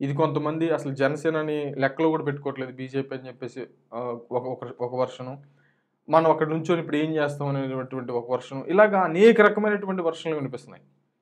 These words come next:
ఇవన్నీ కూడా ఖచ్చితంగా డ్యామేజ్‌కే దారితీస్తాయి.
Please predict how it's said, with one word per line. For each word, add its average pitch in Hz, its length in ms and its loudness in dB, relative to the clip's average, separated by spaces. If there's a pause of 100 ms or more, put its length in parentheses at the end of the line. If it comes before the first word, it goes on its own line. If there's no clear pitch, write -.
(480)
ఇవన్నీ 214 500 6
కూడా 156 640 4 (140)
ఖచ్చితంగా 196 520 0
డ్యామేజ్‌కే 165 920 2
దారితీస్తాయి. 135 720 -4